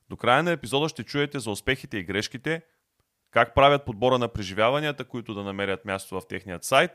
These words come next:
кои са най-редовните им клиенти и други любопитни факти. Преди това обаче, нека да ви кажа кой подкрепя нашият подкаст.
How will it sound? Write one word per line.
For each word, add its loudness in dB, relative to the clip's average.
кои -4
са -6
най-редовните 0
им -6
клиенти -6
и -12
други -6
любопитни -8
факти. -2
Преди 4
това 8
обаче, 6
нека -2
да -4
ви -6
кажа 2
кой 0
подкрепя -2
нашият -4
подкаст. -2